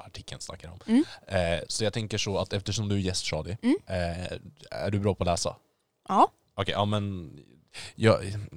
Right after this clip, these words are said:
Speaker 1: jag kan ha skrivit lite fel, för jag skrev det här ganska stressigt.
Speaker 2: Ja.
Speaker 1: Eh, men det här är en riktig, en riktig nyhet.
Speaker 2: Mhm.
Speaker 1: Eh, och folk behöver veta om det här.
Speaker 2: Mhm.
Speaker 1: Eh, så första där.
Speaker 2: Åsa, sextiotvå.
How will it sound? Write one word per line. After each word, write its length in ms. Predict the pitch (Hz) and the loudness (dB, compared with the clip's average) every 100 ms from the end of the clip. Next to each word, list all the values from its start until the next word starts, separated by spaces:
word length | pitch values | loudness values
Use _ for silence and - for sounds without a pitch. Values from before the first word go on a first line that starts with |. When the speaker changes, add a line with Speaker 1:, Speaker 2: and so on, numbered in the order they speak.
| 80 92 | -12 -6
Speaker 1:
jag 140 | 104 | 0
kan 180 | 127 123 | 6 8
ha 60 | 107 | 8
skrivit 280 | - 98 92 | 8 6 4
lite 200 | 92 95 | 0 0
fel, 220 | 92 80 | 0 2
för 120 | 92 | 2
jag 80 | 90 | 2
skrev 180 | 92 85 | 2 0
det 60 | |
här 100 | 85 | 0
ganska 280 | 85 85 - | -2 -4 -2
stressigt. 400 | - - - - - | 0 0 -2 -6 0
Speaker 2:
Ja. 200 | 226 311 - - | 2 2 -2 4
Speaker 1:
Eh, 320 | 92 87 - - | 6 6 2 -2
men 180 | 104 107 | 0 6
det 60 | 113 | 10
här 160 | 113 | 10
är 80 | 104 | 8
en 60 | 101 | 4
riktig, 640 | 95 - 117 82 - 92 | 0 0 0 0 -2 -4
en 160 | 95 90 | -2 -2
riktig 280 | - - 85 | -2 -2 0
nyhet. 460 | 82 82 - - 226 | 0 0 -4 -8 0
Speaker 2:
Mhm. 240 | 247 339 - | 2 2 0
Speaker 1:
Eh, 400 | 87 85 82 80 | 2 2 2 -2
och 320 | 78 90 85 - | -6 -4 -4 0
folk 240 | 90 - | 0 4
behöver 260 | 90 85 80 | 4 4 2
veta 260 | 80 - | -4 -8
om 100 | 76 | -10
det 60 | 76 | -12
här. 100 | 87 - | -14 -6
Speaker 2:
Mhm. 260 | 208 262 330 - - - - | -2 -2 -4 -10 -20 -18 -4
Speaker 1:
Eh, 360 | - 87 82 - | -2 -2 -4 -8
så 440 | - - 95 92 87 | -6 -2 0 0 -4
första 380 | - 95 - 85 | -6 -4 -4 -4
där. 140 | - - _ _ _ | -8 -18 _ _ _
Speaker 2:
Åsa, 400 | 302 262 - 302 | 4 4 4 2
sextiotvå. 680 | - 302 - 302 - 226 | 0 -2 -2 -4 -2 -2